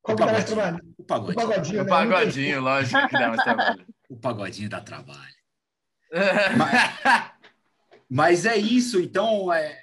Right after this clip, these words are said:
Speaker 2: é, eu acho diferenciação rasa, então não dá
Speaker 1: Sim.
Speaker 2: pra gente con-, dá pra gente fazer separação, que é, o-, é até o intuito da gente não separar o samba de São Paulo do samba de outros estados, que é tão rico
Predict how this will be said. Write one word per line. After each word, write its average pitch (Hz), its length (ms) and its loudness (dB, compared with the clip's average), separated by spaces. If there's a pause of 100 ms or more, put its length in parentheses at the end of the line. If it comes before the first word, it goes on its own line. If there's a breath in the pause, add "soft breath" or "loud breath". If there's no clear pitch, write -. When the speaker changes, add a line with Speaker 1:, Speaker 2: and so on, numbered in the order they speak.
Speaker 2:
é, 160 120 -6
eu 175 100 -2
acho 208 180 -2
diferenciação 202 640 -6
rasa, 151 460 -4
então 151 600 -10 (540)
não 131 100 0
dá 151 120 -2
Speaker 1:
Sim. 254 80 0
Speaker 2:
pra - 100 0
gente - 180 -6
con-, 151 140 -8 (1200)
dá 110 160 -2
pra 135 160 -4
gente 139 220 -8
fazer 139 320 -4
separação, 147 800 -6
que 165 160 -2
é, 151 220 0
o-, 143 240 -4
é 147 60 -2
até 160 180 -6
o 180 80 -2
intuito 180 280 -6
da 170 100 -6
gente 156 260 -10
não 165 100 -8
separar 139 600 -6 (500)
o 127 60 -8
samba 147 340 -2
de 143 80 -6
São 143 180 -6
Paulo 147 240 -4
do 143 60 -10
samba 147 320 -6
de 139 80 -2
outros 120 240 -6
estados, 123 420 -6
que 127 100 -12
é - 20 -6
tão 135 240 -4
rico 127 200 -4